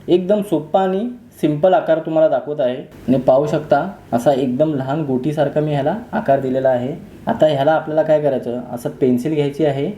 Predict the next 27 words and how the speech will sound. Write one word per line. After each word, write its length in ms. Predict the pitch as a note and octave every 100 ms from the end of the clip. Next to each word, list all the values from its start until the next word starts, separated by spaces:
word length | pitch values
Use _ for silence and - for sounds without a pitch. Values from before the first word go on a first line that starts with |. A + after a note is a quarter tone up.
| B2+
आणि 120 | C3+
मध्य 360 | C#3+ D#3+ E3 F#3
भागामधून 520 | E3+ D#3+ E3+ E3 F3
ह्याला 240 | D#3 E3+ A#3+ - -
होल 240 | C#3+ C#3+
पाडायचा 400 | C#3 A2+ A2+ A2
आहे, 240 | G2 F#2+ F2+ _ -
म्हणजे 240 | B2+ C3 D3
मेंदूवडा 480 | C3+ C#3 D#3+ F3 F3
कसा 240 | F3 F#3
असतो 340 | E3+ - D#3+ - - - D#3+
तसा 180 | E3
आकार 260 | E3+ - C3
द्यायचा 280 | A2+ G#2+ G#2
आहे. 220 | G2 - _ -
तुम्हाला 260 | C#3+ D#3 E3+ -
आकार 260 | C#3 E3+ D#3+
हा 220 | D#3 E3+ A3 - B2+
जास्त 400 | C3+ C#3 - G3
अवघड 480 | - C3+ C#3+ F#3+
वाटत 320 | G3+ F3+ G3+ G3
असेल, 320 | - F3+ A3 - F#3
तर 120 | F3+ G#3+ F#3
त्यासाठीही 560 | F#3 G3 F#3+ G#3+ G#3
दुसरा 340 | F#3+ D3 F#3 F3+
उपाय 280 | D#3 F3 E3+
आहे. 320 | E3+ E3